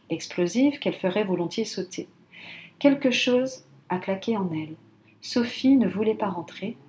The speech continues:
ne pouvait pas. Elle ne voulait simplement plus de cette vie-là. Ses pieds n'avaient tout simplement pas pu prendre le chemin de la gare. Ses doigts avaient d'eux-mêmes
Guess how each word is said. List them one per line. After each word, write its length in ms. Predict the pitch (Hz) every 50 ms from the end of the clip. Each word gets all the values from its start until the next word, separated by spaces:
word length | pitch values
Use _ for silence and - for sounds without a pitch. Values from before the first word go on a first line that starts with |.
| - - - - - _ - - - 180
ne 140 | 175 185
pouvait 320 | 180 - - 254 226 220 202
pas. 260 | - - 165 156 - - - - - - - - - - - -
Elle 180 | 196 208 208 208
ne 140 | 214 220 214
voulait 500 | - 240 254 254 233 208 185 180 - - -
simplement 720 | - - - - 208 202 - - 208 196 185 180 175 180 - -
plus 320 | - - 240 311 - - - - - _ _ _ _ _ - 175
de 140 | 156 185 185
cette 260 | - - 233 190 185
vie-là. 340 | 180 190 175 160 156 151 - - _ - - - -
Ses 260 | - - - 262 254
pieds 400 | 247 - - - 277 277 302 294
n'avaient 320 | 262 240 220 202 233 233 233
tout 180 | - - 294
simplement 460 | 277 - 277 240 - 262 247 262 269
pas 100 | 262 233
pu 160 | - - 240 -
prendre 560 | - - - - 247 247 262 262 247 - 196
le 120 | 190 196
chemin 280 | 196 - - 214 226 233
de 80 | 226
la 160 | 202 190 185 180
gare. 320 | 180 170 165 165 160 - - - - _ - _ _ _ _ _ _ _ _ _
Ses 240 | - - - 180 165
doigts 380 | 151 160 160 175 190 - - - _ _ _ - -
avaient 320 | 180 175 170 175 170 160
d'eux-mêmes 640 | 156 - 196 214 214 208 196 196 196 196 208 220